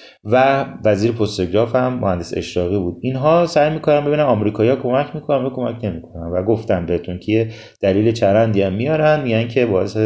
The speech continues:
اختلاف طبقاتی بیشتر و از این حرفا که می‌دونیم ربطی نداره. اه، خب، اه، این میمونه این ته. در اینجا یه فرد، دقیقاً یه آنترپرنور،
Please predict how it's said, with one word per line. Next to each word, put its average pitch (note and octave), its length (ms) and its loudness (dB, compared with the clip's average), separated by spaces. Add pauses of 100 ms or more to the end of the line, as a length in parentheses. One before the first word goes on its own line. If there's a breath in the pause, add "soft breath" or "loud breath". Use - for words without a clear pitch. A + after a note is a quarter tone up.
(320)
اختلاف F2 320 -4
طبقاتی D2+ 560 -2
بیشتر F2 440 -4
و F#2+ 40 0
از D2+ 200 -4
این D#2 80 -12
حرفا C#2 340 -12
که F#2+ 280 -6
می‌دونیم G2 240 -2
ربطی E2+ 300 -4
نداره. - 320 -14 (840 loud breath)
اه، C#3+ 500 6 (160)
خب، D#3+ 260 2 (720)
اه، C#3 160 4
این G#3+ 300 4
میمونه D3+ 720 4
این B2 180 2
ته. A2 480 0
در D#3 200 4
اینجا F#3+ 380 4
یه D3+ 360 4 (240)
فرد، G#2+ 280 4
دقیقاً G#2 300 4
یه C#3+ 160 2
آنترپرنور، G2+ 800 2